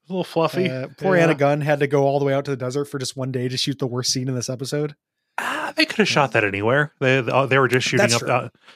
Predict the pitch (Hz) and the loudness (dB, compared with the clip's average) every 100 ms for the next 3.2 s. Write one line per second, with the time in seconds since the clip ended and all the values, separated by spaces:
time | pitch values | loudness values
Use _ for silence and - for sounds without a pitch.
0 | - 127 120 110 123 113 110 113 104 101 | 0 2 4 2 2 2 2 2 2 0
1 | - 110 - 107 135 135 131 - _ 123 | -2 -2 -4 -8 -4 -4 -4 -10 _ -8
2 | 127 131 _ _ - - - _ 151 127 | -8 -10 _ _ -16 -16 -18 _ -4 -4
3 | - | -8